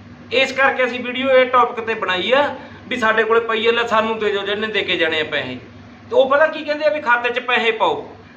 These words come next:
ਖਾਤੇ 'ਚ ਪੈਸੇ ਪਾਓ। ਖਾਣ ਦਾ ਮਸਲਾ ਸਾਰਾ,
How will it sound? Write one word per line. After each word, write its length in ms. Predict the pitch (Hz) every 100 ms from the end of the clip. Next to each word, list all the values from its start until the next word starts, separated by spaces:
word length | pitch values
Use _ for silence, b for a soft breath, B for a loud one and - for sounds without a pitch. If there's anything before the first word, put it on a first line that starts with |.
| -
ਖਾਤੇ 280 | 190 202 247
'ਚ 60 |
ਪੈਸੇ 260 | 247 262 254
ਪਾਓ। 220 | 254 254
ਖਾਣ 420 | 247 - 214 214
ਦਾ 100 | 214
ਮਸਲਾ 340 | 220 220 208 202
ਸਾਰਾ, 420 | 202 208 214 -